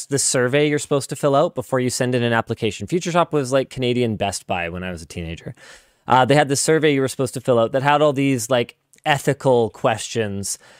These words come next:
You know, like, if you saw someone, uh, take, like, a, like, a very small value item, like a, a pen or something,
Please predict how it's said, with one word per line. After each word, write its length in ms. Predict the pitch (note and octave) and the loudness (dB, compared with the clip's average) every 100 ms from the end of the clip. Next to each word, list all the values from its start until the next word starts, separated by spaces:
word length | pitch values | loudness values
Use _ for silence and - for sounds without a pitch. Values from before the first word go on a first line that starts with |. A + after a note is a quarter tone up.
| _ | _
You 100 | - | -4
know, 140 | B2 B2 | 2 2
like, 260 | A#2 A2 B2 | 2 0 -2
if 160 | - | -4
you 140 | A#2+ A#2+ | -2 0
saw 260 | - B2+ | 4 4
someone, 800 | B2 - C3+ B2+ B2+ B2 B2 B2 - | 4 0 0 2 2 2 0 -4 -2
uh, 440 | B2+ A#2+ A#2 A2+ A2+ | 2 4 4 2 0
take, 360 | D#3 B2+ - - | -2 -2 -6 -10
like, 180 | A2 G2+ | -8 -6
a, 60 | |
like, 180 | B2 G#2+ | -4 -4
a 40 | A2+ | -4
very 400 | G#2 C3 B2 A2+ | 2 2 4 0
small 360 | - A2+ A2 | -2 0 2
value 400 | G#2 G#2 G#2 G2 | 0 0 0 -2
item, 260 | F#2+ F#2 F#2 | -4 -4 -6
like 180 | G2 G#2+ | -8 -6
a, 120 | G#2 | -6
a 40 | |
pen 440 | - - G#2+ F#2 F2 | -6 -8 -6 -6 -8
or 80 | G#2 | -8
something, 500 | - F#2+ - F#2+ | -6 -6 -4 -4